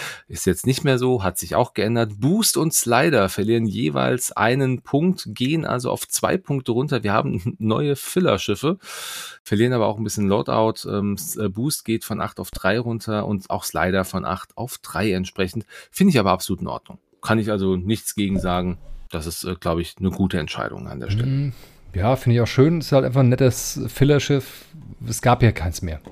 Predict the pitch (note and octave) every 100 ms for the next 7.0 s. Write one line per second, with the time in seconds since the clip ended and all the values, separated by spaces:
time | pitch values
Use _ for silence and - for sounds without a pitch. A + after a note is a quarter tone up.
0 | - - - - F#2+ B2 C#3+ C3+ C#3 G2
1 | - G#2 G2 E2 - G#2+ G#2 G2 - F#2
2 | F#2+ F#2 A#2+ B2 C3 - A#2+ A2+ A#2 B2+
3 | A#2+ - A2 - A#2 A2 G#2+ A2 A#2 A2
4 | - A2 - G#2+ G#2 G2+ G#2 G2+ G#2 G2
5 | F#2 G#2+ G2 - F#2+ F2+ E2 E2 - -
6 | _ _ _ _ _ _ - A#3+ F#2+